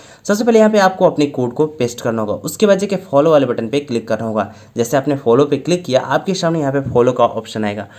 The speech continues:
तो आपको डायरेक्ट ही यहाँ पे फॉलो वाले पे क्लिक कर देना होगा। जैसे ही आपने यहाँ पे फॉलो पे क्लिक किया, आप तुरंत, तुरंत यहाँ पे फॉलो हो जाएंगे,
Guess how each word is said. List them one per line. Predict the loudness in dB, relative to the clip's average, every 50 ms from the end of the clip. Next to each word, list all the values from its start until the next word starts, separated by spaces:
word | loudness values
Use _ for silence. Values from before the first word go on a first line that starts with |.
| -20 -20 -12 -4
तो | -2
आपको | -2 -2 0 0
डायरेक्ट | 2 2 2 2 0 -4
ही | -2 0
यहाँ | 0 0 0
पे | 0 -2
फॉलो | -2 0 2 4 4
वाले | 4 4 2 2
पे | -2 -4
क्लिक | -8 -4 -2 -2 -2 -2 -4 -6
कर | -4 -4 -2
देना | -2 -4 -4
होगा। | -4 -4 -4 -4 -6 -10 -20 -20 -20 _ -12 -10
जैसे | -6 0 0 0 0 -2 -6
ही | -6 -4
आपने | -4 -2 -2 -2
यहाँ | -2 -2 -4
पे | -4 -6
फॉलो | -6 0 2 4 4 4
पे | 2 0 -2
क्लिक | -2 0 -2 -2 -2 -2
किया, | -2 0 0 0 -2 -6 -16 -20 -20 -12 -4
आप | -2 -2 -2 -2 -2 2
तुरंत, | 2 2 2 2
तुरंत | 2 2 0 0 0 -2
यहाँ | -2 -2
पे | -2 -2 -4
फॉलो | -2 0 0 2 2 0
हो | 0 0 -4 -4
जाएंगे, | 0 0 0 0 0 -4